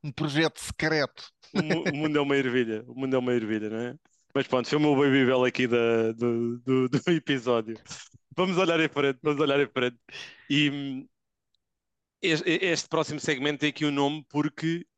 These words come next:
Speaker 2: eh, levámos alguns blindsides esta semana, alguns jogos surpresa. E o Pedro falava disso no início, que às vezes é-, era bom da, da malta começar também na nossa hashtag, hum,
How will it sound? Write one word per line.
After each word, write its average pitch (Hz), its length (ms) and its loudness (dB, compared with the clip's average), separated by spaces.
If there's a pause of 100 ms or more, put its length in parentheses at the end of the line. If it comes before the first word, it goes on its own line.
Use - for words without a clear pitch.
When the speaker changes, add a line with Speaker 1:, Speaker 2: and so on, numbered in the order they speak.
Speaker 2:
eh, 135 580 2
levámos 139 300 0
alguns 143 280 -2
blindsides 139 720 -2
esta 131 260 -6
semana, 117 440 -4
alguns 110 320 -6
jogos 120 400 -2
surpresa. 110 680 -2 (640)
E 131 440 4
o - 100 -2
Pedro 147 320 0
falava 143 360 2
disso 139 280 -2
no 139 60 2
início, 147 360 -2
que - 80 -4
às 120 100 0
vezes 127 220 -4 (520)
é-, 170 220 -2
era 156 200 2
bom 165 180 4
da, 147 220 2
da 135 120 -2
malta 147 260 0
começar 143 300 -4
também 143 200 -2
na 139 80 -2
nossa 143 260 -2
hashtag, 139 400 -2 (420)
hum, 117 560 -4